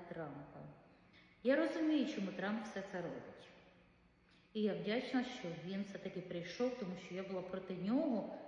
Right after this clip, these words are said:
тому що я була за Україну. Але вся ця інформація склалась в один пазл,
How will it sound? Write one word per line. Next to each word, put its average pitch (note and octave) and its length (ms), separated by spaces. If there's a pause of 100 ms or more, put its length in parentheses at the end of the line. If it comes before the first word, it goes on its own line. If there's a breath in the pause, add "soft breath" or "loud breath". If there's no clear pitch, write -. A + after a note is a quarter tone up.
(120)
тому A3 120
що B3 140
я A3+ 60
була G3+ 240
за G3+ 120
Україну. G3+ 800 (1700 loud breath)
Але G#3+ 720
вся A#3+ 200
ця A#3 120
інформація A#3 1000
склалась G#3 440
в G3+ 40
один G3 320
пазл, F3+ 280